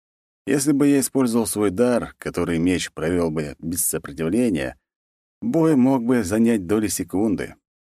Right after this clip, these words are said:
Поговорив с графом и выслушав сдержанные слова поздравления от незнакомых мне аристократов,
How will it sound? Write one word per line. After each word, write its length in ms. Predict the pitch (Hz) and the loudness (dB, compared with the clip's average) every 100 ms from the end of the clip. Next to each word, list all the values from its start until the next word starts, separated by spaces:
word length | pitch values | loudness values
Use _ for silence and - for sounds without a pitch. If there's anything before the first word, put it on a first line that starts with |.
| _ _ _ | _ _ _
Поговорив 400 | - 78 80 82 | -4 0 2 0
с 100 | 71 | -2
графом 460 | 80 95 95 90 80 _ _ _ - | -4 -2 -2 -4 -6 _ _ _ -2
и 100 | 156 | 0
выслушав 440 | 151 - 98 90 | 2 -2 -2 -4
сдержанные 460 | 78 78 85 78 80 | -4 -4 -2 0 -2
слова 300 | 78 80 78 | 0 0 0
поздравления 680 | - 76 78 87 107 107 98 | -2 -4 -2 0 0 0 0
от 120 | 92 | -2
незнакомых 520 | 87 90 98 90 85 | -4 -2 -2 -2 0
мне 140 | 90 | 0
аристократов, 640 | 85 82 82 - 87 82 | 0 -2 -4 -2 -2 -2